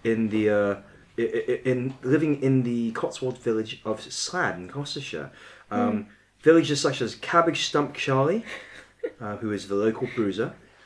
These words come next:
Speaker 1: Albert the Devil, who is a deaf mute beggar, uh, and Percy from Painswick, a clown and ragged dandy who likes to seduce girls with his soft tongue.
Speaker 2: Mm.
Speaker 1: Yeah, and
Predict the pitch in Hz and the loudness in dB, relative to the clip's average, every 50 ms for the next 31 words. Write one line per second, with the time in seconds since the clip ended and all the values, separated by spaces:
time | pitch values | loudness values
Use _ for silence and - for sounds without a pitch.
0 | _ - - 165 180 190 170 170 202 190 - - - - 95 101 104 127 156 147 | _ 0 4 6 6 8 8 8 8 8 6 4 0 -8 -8 0 4 6 6 6
1 | 156 196 220 214 147 123 98 87 82 - - - - - _ - - 113 101 95 | 8 8 8 8 8 6 2 2 0 -4 -10 -20 -20 -20 _ -10 -6 -6 -4 -4
2 | 104 92 - 131 131 131 131 131 127 120 - - 117 101 98 90 - - - - | -4 -2 2 2 2 2 0 -4 -6 -2 2 2 4 4 4 0 -2 -4 -14 -20
3 | - - - - - _ _ - - - 107 107 104 101 104 104 101 98 - - | -20 -20 -20 -20 -20 _ _ -20 -14 -8 -6 -4 -2 -2 0 0 -2 -2 -4 -8
4 | - - - - 135 147 147 143 - - - - - 180 180 185 - - - 190 | -20 -14 -4 0 2 2 0 0 -6 -16 -6 2 6 6 8 6 6 0 -4 -6
5 | 175 - - 147 151 147 - - 151 147 147 135 123 107 95 82 - - - - | -4 -2 -2 -2 -2 -2 -4 -2 0 2 2 2 2 0 -2 -2 -4 -10 -20 -20
6 | - - - - - - 131 131 - - 185 185 175 170 175 175 135 127 117 107 | -20 -20 -20 -12 -6 -6 -4 -2 0 4 8 8 10 10 8 6 4 2 2 4
7 | 101 120 143 147 160 143 135 - 143 143 143 143 127 117 110 107 113 110 107 110 | 6 6 6 6 4 2 2 4 4 6 6 6 4 2 0 0 -2 -2 2 4
8 | 127 147 143 - - 143 135 - - 113 113 131 135 143 139 - 113 110 131 127 | 6 6 4 2 -2 -6 -8 -8 -8 -6 -2 0 0 0 0 -2 0 4 6 6
9 | 127 127 131 131 127 104 95 90 - - - - 123 120 117 - - - 123 107 | 8 8 6 4 2 0 -4 -2 0 0 2 2 2 0 -2 -6 -8 -4 -4 -4
10 | 95 95 98 - - _ _ - _ _ - - 226 214 220 220 - - - - | -4 -4 -8 -12 -18 _ _ -20 _ _ -16 -12 -10 -10 -10 -12 -12 -16 -20 -20
11 | - - _ _ _ _ - 127 139 120 - 127 139 143 143 151 147 | -20 -20 _ _ _ _ 2 4 6 6 6 6 6 6 6 6 2